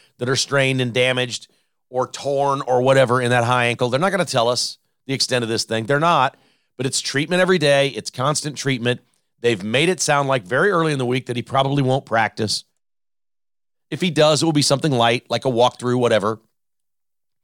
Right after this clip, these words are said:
And then on game day, it's what they don't want you to know about.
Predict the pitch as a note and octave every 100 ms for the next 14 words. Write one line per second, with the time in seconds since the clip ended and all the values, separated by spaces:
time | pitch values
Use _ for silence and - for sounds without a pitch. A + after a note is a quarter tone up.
0 | _ _ C3+ D#3 D#3+ D3+ F#3 A3 C3 G#2
1 | A2 E3 _ _ _ - C#3+ D3+ - -
2 | _ _ C#3 C#3 D#3+ E3+ C3+ D#3 G#3 A#2+
3 | G2 F2+ D#2 C#2+ A1